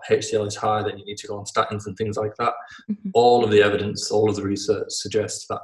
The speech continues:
Speaker 1: people with higher cholesterol tend to live longer, healthier, happier lives. So,
Speaker 2: Hmm.
Speaker 1: not worried.
Speaker 2: So, so, um, that's interesting. How long have you been on this particular diet?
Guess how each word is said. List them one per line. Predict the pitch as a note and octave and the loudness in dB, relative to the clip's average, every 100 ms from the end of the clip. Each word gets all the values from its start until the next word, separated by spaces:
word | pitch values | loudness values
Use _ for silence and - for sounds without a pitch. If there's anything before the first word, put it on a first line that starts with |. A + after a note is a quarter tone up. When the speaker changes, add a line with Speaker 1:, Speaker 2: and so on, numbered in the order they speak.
| - | -6
Speaker 1:
people | A2 G#2+ | 0 4
with | G#2 F#2+ | 4 4
higher | G#2+ G#2+ G#2+ G#2+ G#2+ - _ _ - | 0 2 2 2 -2 -12 _ _ -2
cholesterol | G#2+ - - G#2 G2 - - | 0 0 2 2 2 -6 -12
tend | - G#2 G2+ | -8 -8 -2
to | G#2+ | 0
live | G2+ G#2 G#2+ G#2+ | 2 2 2 -2
longer, | G#2+ G#2+ G#2 G#2 G#2+ _ _ _ | -6 -6 -2 -2 -4 _ _ _
healthier, | - G#2+ G#2 G#2 G2 | 0 0 2 -4 -4
happier | - G#2 G#2+ G2+ | -6 -6 -2 -2
lives. | G2+ F#2 - - - _ - | -2 -6 -8 -20 -20 _ -8
So, | A#4 G#4+ | -4 0
Speaker 2:
Hmm. | G#3+ - _ _ - - - - | -2 -4 _ _ -20 -20 -18 -10
Speaker 1:
not | - | -4
worried. | G#3+ | 4
Speaker 2:
So, | C4 A#3+ A3 - _ _ _ _ _ F#3+ | 6 4 2 -6 _ _ _ _ _ -14
so, | - C4 B3 | -4 2 4
um, | A#3 A#3 A3 G3 F#3+ G3+ _ _ _ _ _ _ _ _ | 4 4 4 2 -2 -6 _ _ _ _ _ _ _ _
that's | C4 - | -2 2
interesting. | A#3+ A3 F3+ A3 | 4 4 4 2
How | B3 D#4 | 4 4
long | D#4+ | 4
have | D#4+ A#3+ | 0 2
you | B3 | 2
been | G3 F#3+ G3+ | 4 4 4
on | - F#3 | 2 0
this | F3+ - _ _ _ _ _ - | -2 -8 _ _ _ _ _ -4
particular | G3 G3 F3+ D#3 | 0 2 2 2
diet? | D3 C#3 A#2+ G#1+ | 2 2 2 -2